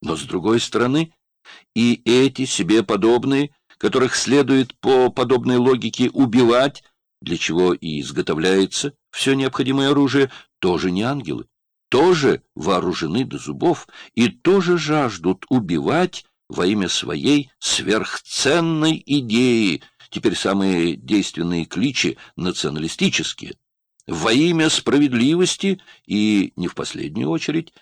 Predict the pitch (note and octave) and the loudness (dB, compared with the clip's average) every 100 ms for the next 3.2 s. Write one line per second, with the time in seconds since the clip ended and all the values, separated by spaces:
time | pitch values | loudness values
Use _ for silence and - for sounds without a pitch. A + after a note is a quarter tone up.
0 | _ - - G2 A2+ D#3 C#3+ C3+ - E2+ | _ -18 -2 0 4 4 2 0 -4 -2
1 | E2 A2 F#3 - - _ A2+ - F#2+ F2+ | -2 0 -2 -4 -14 _ -4 -2 -2 -2
2 | E2+ A#2 C3 - - - - - A#1 A1+ | 0 -2 -2 -8 -8 -10 -10 -10 -10 -10
3 | - - | -14 -18